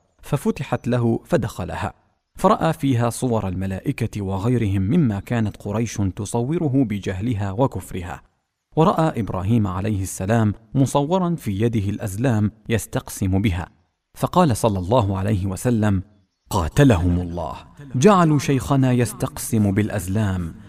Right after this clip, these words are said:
ما شأن إبراهيم والأزلام؟ ما كان إبراهيم يهوديا ولا نصرانيا، ولكن كان حنيفا مسلما،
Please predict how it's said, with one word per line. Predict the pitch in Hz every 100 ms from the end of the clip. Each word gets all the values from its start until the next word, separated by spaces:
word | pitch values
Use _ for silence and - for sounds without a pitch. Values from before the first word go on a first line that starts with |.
| -
ما | 240 226
شأن | - - 117 -
إبراهيم | 113 107 95 92 98
والأزلام؟ | 90 90 90 87 85 92 85 80 - 98 - -
ما | 120
كان | 117 135 127
إبراهيم | 117 117 120 117 110 117 110
يهوديا | 107 104 107 107 110 110 104
ولا | 107 170 110
نصرانيا، | 92 - 92 92 104 117 110 82 - - -
ولكن | 92 110 104 95 90
كان | - 156 110
حنيفا | 95 107 101 104 92 101
مسلما، | 98 98 - 95 92